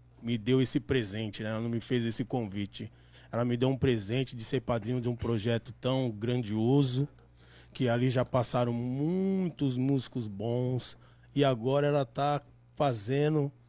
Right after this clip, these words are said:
um negócio que é muito importante, que ninguém para pra pensar. Hoje ela tá fazendo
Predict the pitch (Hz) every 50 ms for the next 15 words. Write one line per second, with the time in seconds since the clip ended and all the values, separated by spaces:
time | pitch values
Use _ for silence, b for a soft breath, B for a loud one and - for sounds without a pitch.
0 | b b b b b b 147 143 143 131 123 135 143 139 - - 151 139 135 139
1 | 151 170 160 180 160 - - 185 185 147 - - 151 147 147 143 127 - - -
2 | 131 131 120 120 139 147 143 - - 120 131 135 135 127 117 - 120 113 - -
3 | 113 104 - - - 101 95 92 95 - - - _ _ _ _ B B B B
4 | B B B B - 120 123 127 135 131 131 - - 131 131 - - 139 131 120
5 | 107 104 120 131 143 147 147 143 139 131